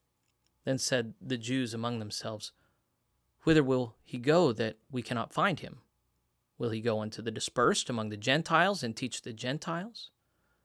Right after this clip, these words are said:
What manner of saying is this that he said, 'Ye shall seek me, and shall not find me,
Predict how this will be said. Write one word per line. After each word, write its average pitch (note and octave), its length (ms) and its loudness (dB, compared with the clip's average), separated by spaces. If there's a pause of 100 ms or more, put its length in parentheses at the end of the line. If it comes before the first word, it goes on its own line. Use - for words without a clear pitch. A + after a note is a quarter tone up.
(580)
What G3+ 160 8
manner G#3+ 240 8
of E3+ 100 4
saying G3+ 400 4
is A#2+ 220 0
this A2+ 240 2
that - 140 -2
he A#2+ 120 -2
said, A2+ 340 0 (300)
'Ye C#3 180 0
shall B2 280 0
seek - 400 -2
me, A2 260 -6
and A#2+ 160 -4
shall A#2+ 220 -2
not A#2+ 240 0
find G3 420 2
me, - 220 -14